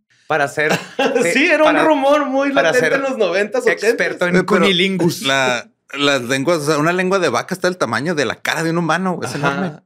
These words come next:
Speaker 2: Aparte, la lengua es deliciosa. Yo creo que te la comerías, ¿no? O sea,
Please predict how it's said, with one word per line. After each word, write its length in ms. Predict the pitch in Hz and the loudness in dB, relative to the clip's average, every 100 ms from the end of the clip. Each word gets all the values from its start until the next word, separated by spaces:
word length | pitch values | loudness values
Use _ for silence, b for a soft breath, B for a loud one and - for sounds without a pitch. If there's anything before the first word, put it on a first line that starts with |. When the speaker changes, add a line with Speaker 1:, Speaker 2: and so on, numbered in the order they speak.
| - | -14
Speaker 2:
Aparte, 840 | 139 165 170 214 151 127 - - - | -4 -2 2 2 4 2 -2 -14 -10
la 120 | 127 | -6
lengua 240 | 139 160 190 | -4 -4 -4
es 40 | |
deliciosa. 480 | 190 135 139 - 135 | -4 -6 -12 -10 -6
Yo 100 | 147 | -6
creo 100 | 151 | -8
que 80 | 156 | -10
te 100 | 156 | -8
la 120 | 139 | -8
comerías, 580 | 123 113 101 104 107 117 | -8 -8 -8 -8 -10 -8
¿no? 120 | 143 | -8
O 80 | 139 | -8
sea, 220 | 113 107 | -10 -14